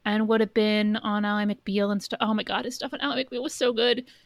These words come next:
And then he got written out 'cause he got arrested again. But, um, yeah, he's a great actor,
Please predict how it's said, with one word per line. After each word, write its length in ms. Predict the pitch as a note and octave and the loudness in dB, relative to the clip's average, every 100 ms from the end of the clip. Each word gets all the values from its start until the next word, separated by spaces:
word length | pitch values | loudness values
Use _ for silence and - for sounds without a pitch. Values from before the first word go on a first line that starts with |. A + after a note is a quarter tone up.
| _ _ - | _ _ -6
And 140 | A3 | 0
then 220 | G#3+ A3 G#3 | 2 0 -2
he 80 | |
got 200 | G#3 A3 | -2 0
written 200 | G#3+ G#3+ G#3+ | 0 -2 -2
out 140 | G3+ | -4
'cause 100 | F#3+ | -4
he 80 | G#3+ | -4
got 240 | G3+ F#3+ - - - | -2 -2 -4 -12 -6
arrested 400 | G#3+ A3+ G#3+ G#3 | -2 -2 -4 -6
again. 280 | G#3+ A3 G#3 - - _ - | -6 -6 -8 -12 -20 _ -8
But, 200 | A#3+ A3+ | 0 2
um, 520 | A3 G#3 G#3 G#3 G#3+ F#3+ - - - - - - _ _ _ _ _ _ _ _ _ _ - | 2 2 2 0 -6 -8 -14 -14 -14 -12 -14 -16 _ _ _ _ _ _ _ _ _ _ 2
yeah, 260 | E4 E4 | 6 6
he's 220 | B3+ C#4+ | 4 0
a 40 | B3 | 0
great 300 | - D#4 E4+ | 4 4 4
actor, 680 | A3+ C#4 - F#3+ E3+ F#3 | 2 0 0 -2 0 -2